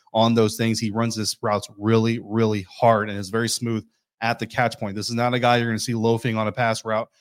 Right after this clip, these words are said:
so it's important to throw his timing off when possible. So if you're up on the line of scrimmage against him, if you're a defensive end, if you're a linebacker,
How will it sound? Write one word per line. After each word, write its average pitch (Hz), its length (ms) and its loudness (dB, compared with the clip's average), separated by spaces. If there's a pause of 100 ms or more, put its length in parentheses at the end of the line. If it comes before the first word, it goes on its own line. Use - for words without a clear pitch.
(120)
so 113 160 -4
it's 113 100 -6
important 120 420 -4
to 113 60 -2
throw 113 220 -2
his 110 180 -6
timing 120 400 -2
off 104 240 -2 (320)
when 117 220 -2
possible. 110 400 -4
So 101 80 -14
if 92 80 -14
you're 104 160 -2
up 123 100 0
on 135 80 -2
the 127 80 -2
line 127 160 -2
of 117 80 -6
scrimmage 127 300 -6
against 117 260 -4
him, 120 140 -2
if - 80 -16
you're 107 100 -6
a 101 100 -8
defensive 120 520 -2
end, 120 120 -2
if 110 80 -8
you're 98 120 -10
a 98 40 -8
linebacker, 113 640 -2